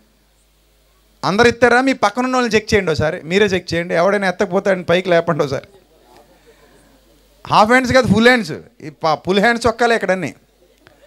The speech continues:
హాఫ్ హ్యాండ్స్ చొక్కాలు కుట్టట్లేదు. ఎస్, రైట్. అంటే ఇప్పుడు ఒక రకంగా సంతోషం ఏంటంటే మనకెవరికి కూడా పీక పిసికి కొరికేసి చంపేయాలన్నంత కక్ష ఇక్కడ ఎవరి మీద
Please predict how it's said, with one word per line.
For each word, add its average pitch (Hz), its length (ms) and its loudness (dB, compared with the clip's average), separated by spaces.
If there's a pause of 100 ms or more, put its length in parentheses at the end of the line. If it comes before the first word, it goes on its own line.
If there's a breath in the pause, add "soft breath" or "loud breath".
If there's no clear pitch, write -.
(380 soft breath)
హాఫ్ 165 160 -2
హ్యాండ్స్ 202 220 -4
చొక్కాలు 196 240 -2
కుట్టట్లేదు. 151 640 -6 (1200 soft breath)
ఎస్, - 520 -4
రైట్. 104 340 -4
అంటే 214 440 2 (420 soft breath)
ఇప్పుడు 202 180 0
ఒక 190 100 2
రకంగా 202 300 -2
సంతోషం 233 580 0
ఏంటంటే 208 340 -2
మనకెవరికి 220 800 -2
కూడా 247 200 -2
పీక 233 360 -4
పిసికి 233 440 -6
కొరికేసి 226 580 0
చంపేయాలన్నంత 208 580 -2
కక్ష - 340 -6 (600 soft breath)
ఇక్కడ 175 180 0
ఎవరి 196 280 6
మీద 262 240 4